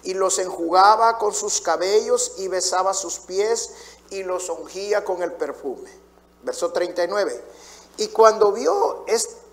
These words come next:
esto el fariseo que le había co-, le había convidado, dijo para sí: "Este, si fuera profeta, conocería quién y qué clase de mujer es la que le,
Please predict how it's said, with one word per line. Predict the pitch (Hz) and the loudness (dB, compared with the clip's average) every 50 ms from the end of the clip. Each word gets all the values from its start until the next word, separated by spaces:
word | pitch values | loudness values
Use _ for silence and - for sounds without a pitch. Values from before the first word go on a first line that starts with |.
| _ _ | _ _
esto | - 226 247 240 - - 190 | 4 4 4 4 2 -2 -2
el | 180 | -2
fariseo | 180 - 214 226 240 240 - - 214 185 170 151 131 - | 2 2 2 2 2 0 0 0 2 4 4 2 2 0
que | - 147 | -4 -4
le | 139 139 135 | -4 -4 -4
había | 139 160 185 196 190 - | -4 -4 -4 -4 -4 -4
co-, | - - - - - - - | -6 -10 -12 -14 -16 -16 -10
le | 139 139 | -6 -6
había | 139 139 156 180 190 180 160 - | -4 -4 -2 -2 0 0 0 0
convidado, | 180 180 190 196 202 180 180 165 156 147 147 160 165 - - - - - - - 143 | -2 -6 -6 -6 -4 0 0 2 2 2 0 -2 -4 -6 -10 -14 -18 -20 -20 -12 -8
dijo | 156 180 180 185 202 190 185 | -6 -6 -4 -4 -4 -4 -2
para | 190 170 156 156 | 0 0 0 0
sí: | 156 - - 196 131 107 - - - - - - - - - - - _ - | 0 0 -2 -2 -4 -8 -14 -18 -20 -20 -20 -20 -20 -20 -20 -20 -20 _ 4
"Este, | - 220 226 - - - - 110 - - - - - - | 6 8 8 6 4 0 -6 -10 -12 -14 -18 -20 -20 -18
si | - - - - 151 | -16 -14 -14 -14 -14
fuera | 135 - 185 226 262 294 302 302 302 | -10 -4 -2 0 2 2 2 2 2
profeta, | 294 269 233 - - 202 185 151 - - 151 156 160 - - - | 2 2 2 2 0 -2 -2 -2 -2 -4 -4 -6 -6 -8 -8 -6
conocería | - 190 185 190 175 - - 175 170 180 208 214 226 202 190 - | -4 -4 -2 -4 -4 -4 -4 -2 -2 -2 -2 0 0 -2 -2 -4
quién | - 202 202 214 233 254 277 269 - - - - - - - - _ - | -2 0 0 0 0 -2 -4 -8 -10 -16 -20 -20 -20 -20 -20 -20 _ -10
y | 359 349 320 | -10 -10 -8
qué | - - - 226 - | -4 -2 0 0 0
clase | - - 196 196 202 220 - - 208 | 0 0 2 2 2 2 0 0 -2
de | 185 170 | -2 -2
mujer | 156 156 156 151 - 175 180 190 196 190 - - - | -2 -4 -6 -6 -4 -2 0 0 0 -2 -6 -6 -4
es | 156 165 156 160 - | -2 -2 -2 -2 -4
la | 156 156 143 139 | -4 -4 -4 -4
que | - 143 | -4 -4
le, | 131 127 123 | -4 -4 -6